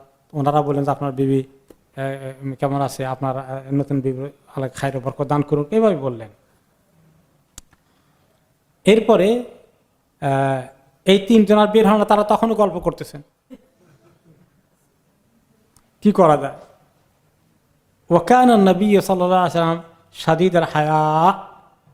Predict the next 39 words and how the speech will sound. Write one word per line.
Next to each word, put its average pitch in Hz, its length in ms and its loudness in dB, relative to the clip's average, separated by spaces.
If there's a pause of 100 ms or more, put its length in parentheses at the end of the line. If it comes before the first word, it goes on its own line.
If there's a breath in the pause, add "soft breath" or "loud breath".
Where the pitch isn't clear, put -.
(100)
রাসূলুল্লাহ 190 420 -4
সাল্লাম 180 320 -10
অনেক 190 360 2
লজ্জাশীল 156 580 -4
ছিলেন। 123 400 -10 (920)
তিনি 214 200 6
বলতে 220 380 2
পারলেন 151 360 0
না 123 160 -4 (1120)
যে, 139 120 0
"তোমরা 160 240 2
চলে 156 300 2
যাও, 143 200 0
আ-, - 140 -14 (840)
আ-, 135 420 -6
আমার 151 300 0
একটু 151 140 -6
কাজ 151 220 0
আছে।" 139 240 -8
সবাই 160 280 -2
জানে 160 240 -2
যে 156 80 -4
উনি 160 160 0
এখন 151 300 -2 (320 soft breath)
বিবির 147 220 0
সঙ্গে 160 200 -2
দেখা 156 220 0
করার 151 160 -4
জন্য 160 140 0
অস্থির 147 260 -4
হয়ে 147 160 -2
গেছেন 127 220 -10
আর 113 80 -16
কি, - 120 -14
আমাদেরকে 139 340 -4
তাড়াতাড়ি 131 260 -2
বের 127 160 0
করে 131 200 0
দিচ্ছেন, 117 320 -14